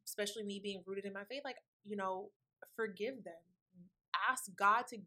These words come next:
grant me the strength to forgive them, because if I don't forgive them, then I'm hindering myself from growing past it, and I'm hindering myself from, you know, um, just moving on from the situation.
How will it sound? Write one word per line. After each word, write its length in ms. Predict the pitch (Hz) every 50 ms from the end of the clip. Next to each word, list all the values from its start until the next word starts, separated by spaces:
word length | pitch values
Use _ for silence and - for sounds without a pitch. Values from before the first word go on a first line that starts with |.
| - _
grant 260 | - 190 214 214 208
me 100 | 233 247 254
the 80 | 285
strength 320 | 269 - - 190 190 196 -
to 60 | 220 214
forgive 360 | - 226 214 208 240 277 262
them, 120 | 240 190 175
because 300 | 165 156 - 202 185 180
if 100 | 185 180 -
I 120 | - 220 240
don't 200 | 269 277 - -
forgive 420 | - 247 208 202 - 190 190 185
them, 180 | 180 190 196 202
then 80 | 180 170 196
I'm 120 | 208 202 202
hindering 480 | 208 - - 214 214 208 220 220 214 208
myself 440 | 214 226 226 - - 175 180 180 -
from 220 | - 185 185 180 -
growing 280 | - 170 170 175 180 180
past 300 | - 247 277 320 311 - - 180
it, 80 | 170 165
and 100 | 165 165
I'm 140 | 165 175 170
hindering 320 | 196 208 202 202 202 196
myself 360 | 190 190 196 - 202 196 190 - _
from, 240 | - 190 190 185 180 185 - - - - - - _ -
you 140 | 208 226
know, 380 | 214 208 196 190 190 190 185 - _ _ _ _ _ _ _ _ _ _ _ _ _ _ _ _ _ _ -
um, 420 | 196 190 190 185 185 185 180 190 - _ _ _ _ _ _ _ _ _ _ _ _ _ _ _ _ _ _ _ _ _
just 400 | - 214 214 208 208 - - - _ _ _ _ _ _ _ _ _ _ _ _ _ _ _ _ _ -
moving 340 | 208 220 240 233 233 208 208
on 220 | 180 190 233 302 294
from 160 | - 208 190
the 60 | 180
situation. 600 | 170 - 170 - - 175 170 170 165 170 - 180